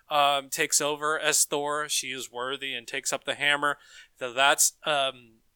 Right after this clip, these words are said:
that's gonna be a great read for you, that, that particular part of the run,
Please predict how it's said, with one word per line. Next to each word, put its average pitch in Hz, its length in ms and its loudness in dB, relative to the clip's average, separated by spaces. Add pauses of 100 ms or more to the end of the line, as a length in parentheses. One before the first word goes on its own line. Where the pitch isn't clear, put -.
(380)
that's 196 260 0
gonna 208 160 -2
be 165 320 -6
a 151 80 -6
great 143 420 -4
read 147 300 -4
for - 180 -6
you, 135 380 -4
that, 135 460 0
that 147 200 -2
particular 143 480 -6
part 147 320 0
of 131 160 -4
the 127 120 -8
run, 139 460 0